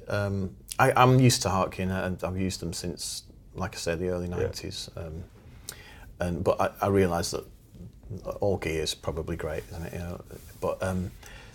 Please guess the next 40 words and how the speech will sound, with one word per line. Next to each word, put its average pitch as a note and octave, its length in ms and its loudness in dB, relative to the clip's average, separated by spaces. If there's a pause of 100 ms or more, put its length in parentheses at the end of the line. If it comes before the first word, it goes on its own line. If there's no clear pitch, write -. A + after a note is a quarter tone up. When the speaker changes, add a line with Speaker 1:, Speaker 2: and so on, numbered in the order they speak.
(160)
Speaker 1:
the, A2 360 8
uh, G#2 180 6 (600)
what - 260 4
I - 20 6
use G#2+ 400 4
with G2+ 180 0 (800)
Queen G#2+ 340 6
is, F#2 220 0
um, F#2+ 340 2 (260)
I've - 160 0
got, F#2+ 220 4 (1300)
I've - 120 -2
got - 200 2 (300)
six, - 720 2 (100)
um, G#2 440 2 (360)
fifteen A#2+ 480 4
inch A2 260 2
speakers, F#2+ 520 -2
six - 520 0
<laughs> - 120 -8
four-by-ten. G#2 800 4 (680)
But A2+ 160 6
of G#2 100 0
course, A2 280 10
I'm A2+ 120 6
only, G#2+ 240 4
it B2 120 6
used F#3 220 10
to C#3 60 2
be C3+ 100 12
I'd A2+ 80 12
have A#2 160 10
four C3 380 12
on, G2+ 100 8
but G#2+ 100 8
I'm G#2+ 60 10
actually A#2 280 8
only A2 120 6
got, G#2 280 8
um, G2+ 340 6